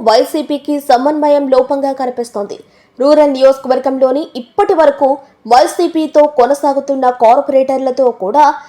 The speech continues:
ఇన్ఛార్జ్గా ఉన్న ఆనం విజయ్ కుమార్ రెడ్డి అంటి ముట్టనట్టు వ్యవహరిస్తున్నారట. కొందరు కార్పొరేటర్లుగా పోటీ చేసేందుకు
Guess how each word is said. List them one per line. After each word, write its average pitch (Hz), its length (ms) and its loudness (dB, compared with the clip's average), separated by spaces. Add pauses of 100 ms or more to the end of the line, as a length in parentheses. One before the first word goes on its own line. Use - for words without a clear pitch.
(240)
ఇన్ఛార్జ్గా 403 600 2
ఉన్న 320 120 0 (240)
ఆనం 294 260 2
విజయ్ 277 340 -6
కుమార్ 262 280 0
రెడ్డి 254 240 -4 (260)
అంటి 285 240 -4 (100)
ముట్టనట్టు 254 460 0 (100)
వ్యవహరిస్తున్నారట. 254 880 -2 (540)
కొందరు 311 380 2
కార్పొరేటర్లుగా 311 760 0 (140)
పోటీ 285 260 2 (120)
చేసేందుకు 311 540 -2